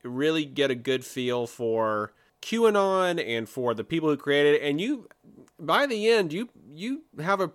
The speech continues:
fairly good idea of who Q is, I th-, I think. Uh, so highly recommend this. Um, there is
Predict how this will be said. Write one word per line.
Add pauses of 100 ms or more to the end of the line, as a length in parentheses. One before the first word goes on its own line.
(220)
fairly
good
idea
of
who
Q
is,
I
th-,
I
think. (800)
Uh,
so
highly
recommend
this.
Um, (100)
there
is